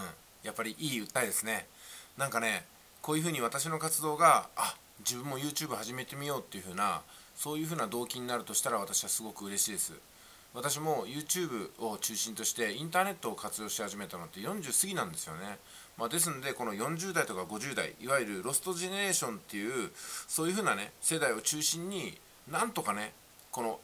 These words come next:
エネルギーを掛け合わせて逆転をしていきたいなと。もう一肌、もう一は-、花と言わず、もう二花咲かせたいなと思うんですよ。で、やっぱり私たちね、本来でしたら四十代、五十代が中核となってこの国を動かしていってね、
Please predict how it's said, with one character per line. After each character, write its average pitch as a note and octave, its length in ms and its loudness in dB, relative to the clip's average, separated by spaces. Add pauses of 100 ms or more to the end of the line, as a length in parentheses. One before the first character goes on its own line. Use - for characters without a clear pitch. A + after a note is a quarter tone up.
エ C3+ 80 -2
ネ C#3 100 0
ル C3+ 60 -4
ギ A#2+ 140 -2
ー G2+ 120 0
を F#2+ 220 -2 (400)
掛 - 160 -2
け B2+ 80 4
合 B2+ 40 8
わ A#2+ 60 4
せ G#2 140 4
て G2 320 -2 (320)
逆 C3+ 200 2
転 C#3+ 160 -2
を C3 120 -2
し - 80 0
て C3 100 -4
い A#2+ 40 -6
き - 80 -6
た A#2+ 120 2
い G#2 80 0
な F2+ 100 -4
と。 G#2 100 -12
も D3 200 2
う - 20 2
一 D#3 200 2
肌、 B2 300 2 (640)
も C3+ 160 2
う - 40 2
一 F3 220 2
は-、 C3 680 6
花 B2 240 2
と G#2+ 80 -2
言 G#2+ 100 2
わ A#2+ 60 6
ず、 A2+ 100 0
も B2+ 160 -2
う - 40 0
二 - 180 6
花 B2+ 360 2
咲 - 180 4
か A#2+ 100 2
せ - 80 2
た A2+ 120 4
い G#2+ 40 4
な G#2 120 4
と G2 80 -8
思 F#2+ 100 -6
う - 20 -4
ん F2+ 40 -10
で F2 40 -4
す - 80 0
よ。 D#2 100 -8 (520)
で、 A2+ 260 2 (300)
や C#3 100 -2
っ B2+ 40 -2
ぱ D3+ 80 0
り D3 60 0
私 E3+ 240 0
た D3+ 60 0
ち - 100 0
ね、 G#2 200 -2 (200)
本 F#3+ 200 0
来 C3+ 140 8
で G#2 80 -4
し - 80 2
た C3 100 2
ら C3 60 4
四 B2 180 0
十 D3 120 -6
代、 G#2+ 140 4
五 G2 140 -4
十 A#2 120 -4
代 F#2+ 160 0
が F#2+ 160 0
中 D#3+ 220 4
核 E3 160 -6
と F3 80 -4
な F3+ 100 6
っ F3+ 80 -2
て A2+ 220 0
こ A#2 160 -6
の A#2 100 0
国 A#2+ 240 -2
を G2+ 80 -2
動 F#2+ 60 -6
か B2+ 160 -2
し - 80 -2
て F#2+ 80 -6
い E2+ 40 -4
っ - 20 -16
て - 140 -12
ね、 A2+ 180 -6